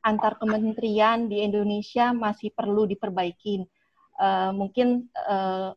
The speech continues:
hal kecilnya ya, pada saat saya masih di bangku kuliah di tahun sembilan empat sampai sembilan delapan, concern mengenai koordinasi antara Kemenaker,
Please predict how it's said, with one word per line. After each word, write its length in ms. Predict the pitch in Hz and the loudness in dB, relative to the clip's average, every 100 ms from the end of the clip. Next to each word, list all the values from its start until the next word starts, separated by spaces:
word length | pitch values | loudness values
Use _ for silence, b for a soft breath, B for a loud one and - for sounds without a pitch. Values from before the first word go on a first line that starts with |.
| _ _ _ _ _ _ _ - | _ _ _ _ _ _ _ -2
hal 240 | 240 214 | 4 4
kecilnya 560 | 220 - 247 226 240 254 | 4 -2 0 2 2 0
ya, 240 | 214 220 240 | 2 2 2
pada 320 | - 190 202 | 0 2 2
saat 240 | - 214 214 208 | 0 -2 -2 -2
saya 160 | 202 | -2
masih 400 | 208 202 - 208 202 | -2 -4 -4 -6 -6
di 80 | 208 | -2
bangku 400 | 196 190 208 208 - | -2 -2 -4 -6 -4
kuliah 400 | 202 233 254 214 | -2 2 0 0
di 160 | 208 | 0
tahun 240 | 190 190 190 | 0 0 -2
sembilan 400 | 190 175 180 185 | -4 -4 -4 -8
empat 240 | - 190 190 | -4 -4 -2
sampai 320 | 180 175 190 | -8 -8 -10
sembilan 320 | 190 180 175 | -8 -6 -4
delapan, 480 | 214 254 - 190 214 b b b b | -4 -6 -8 -8 -8 b b b b
concern 480 | 220 220 220 254 247 | 2 2 2 0 0
mengenai 560 | 214 208 202 208 208 | 0 -2 -2 -2 -4
koordinasi 720 | 202 202 202 208 208 214 233 208 | -2 -2 -2 -2 -4 -6 -4 -4
antara 400 | 196 196 190 196 | -4 -4 -6 -6
Kemenaker, 640 | 185 190 196 214 226 | -10 -8 -8 -2 0